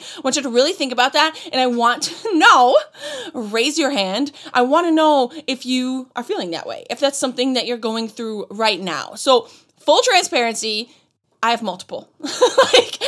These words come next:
I have a lot. I have, but I, but, you know, I've mentioned in a lot of other episodes that, um, you know, I wanna talk about it a little more today, but I've mentioned it before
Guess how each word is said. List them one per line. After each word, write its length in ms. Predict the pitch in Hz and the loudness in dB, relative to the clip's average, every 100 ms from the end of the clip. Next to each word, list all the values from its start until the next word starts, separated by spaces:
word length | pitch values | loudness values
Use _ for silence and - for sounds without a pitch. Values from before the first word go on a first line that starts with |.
| 605 440 - | -2 -2 4
I 120 | 320 | 6
have 200 | 415 392 | 8 6
a 80 | 294 | 6
lot. 220 | - - | 6 4
I 120 | 370 392 381 | 0 0 0
have, 160 | 285 | -4
but 100 | 269 | -2
I, 100 | 262 | -2
but, 160 | 285 285 | 0 0
you 60 | |
know, 180 | 302 294 - - - | 2 0 -2 -8 2
I've 240 | 294 381 | 2 4
mentioned 480 | 269 233 277 302 311 | -2 -2 -2 0 0
in 120 | 247 233 | 0 -2
a 60 | |
lot 240 | 220 202 220 | 2 2 2
of 80 | |
other 240 | 226 202 175 | -2 -4 -4
episodes 500 | - 214 233 233 - | -6 -2 -2 -2 0
that, 280 | 214 185 _ _ _ _ _ _ _ - - | 0 0 _ _ _ _ _ _ _ -8 2
um, 380 | 220 196 185 190 - | 4 4 0 -4 -4
you 120 | 214 | -2
know, 240 | 202 190 226 | 0 0 0
I 80 | |
wanna 160 | 233 302 | 0 0
talk 200 | 320 269 | 0 0
about 160 | 269 233 | 0 -2
it 40 | |
a 20 | |
little 160 | 208 208 | -6 -6
more 140 | 202 | -6
today, 200 | 190 185 | -4 -6
but 120 | 170 | -2
I've 120 | 240 262 | -2 0
mentioned 360 | 254 302 349 | -2 -2 -6
it 60 | 370 | -8
before 440 | 381 240 185 180 | -6 -2 -2 -2